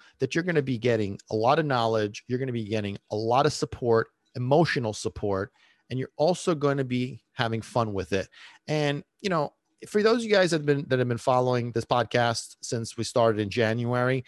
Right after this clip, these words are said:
um, I wanna know your opinion on it. I wanna know how you feel about, you know, how I was and how I've been becoming, how, what I became, or, um, let me rephrase that, what I was becoming or what I was doing.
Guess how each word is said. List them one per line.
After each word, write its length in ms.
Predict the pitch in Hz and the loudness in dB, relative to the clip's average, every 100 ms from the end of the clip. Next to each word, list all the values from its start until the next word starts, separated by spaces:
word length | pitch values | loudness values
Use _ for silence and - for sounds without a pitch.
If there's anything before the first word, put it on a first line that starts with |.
| - - _ | -14 -20 _
um, 200 | - 160 - | -2 0 2
I 80 | |
wanna 180 | 233 240 | 2 2
know 140 | 214 202 | 2 2
your 180 | 170 | 2
opinion 360 | 160 180 165 120 | 2 0 -2 -2
on 200 | 101 101 | -2 -2
it. 160 | 101 - | -2 -2
I 20 | |
wanna 220 | 139 151 | 0 0
know 240 | 143 139 143 | 0 0 0
how 100 | 139 | 0
you 160 | 131 | 0
feel 380 | 120 - 127 117 | -4 -2 0 2
about, 340 | 104 110 107 - | 2 2 2 -2
you 80 | 135 | -8
know, 120 | 110 | -6
how 240 | 104 117 110 | -2 0 0
I 60 | |
was 460 | 104 110 110 107 110 | 2 2 4 2 -2
and 120 | 95 | -4
how 140 | 110 | -2
I've 160 | 110 92 | -2 -2
been 160 | 104 95 | -6 -6
becoming, 560 | 98 107 107 113 123 - _ - | -6 -4 -2 -4 -6 -12 _ -2
how, 200 | 120 110 | 0 0
what 260 | 113 120 | 0 2
I 80 | 117 | 0
became, 580 | 104 - 113 110 120 131 _ _ _ - | -2 -6 -4 -4 -4 -8 _ _ _ -4
or, 140 | 117 110 139 | 0 2 2
um, 100 | 139 | 0
let 100 | 131 | 0
me 40 | |
rephrase 240 | 120 123 107 | 0 2 2
that, 160 | 92 | 0
what 220 | 110 131 123 | 2 4 4
I 60 | |
was 200 | 117 107 | 4 2
becoming 540 | 87 - - 120 131 127 | 0 -8 -4 -2 -2 -2
or 80 | |
what 160 | 104 113 | 0 0
I 40 | |
was 220 | 98 87 82 | 0 -4 -8
doing. 440 | - 110 127 | -4 -2 -2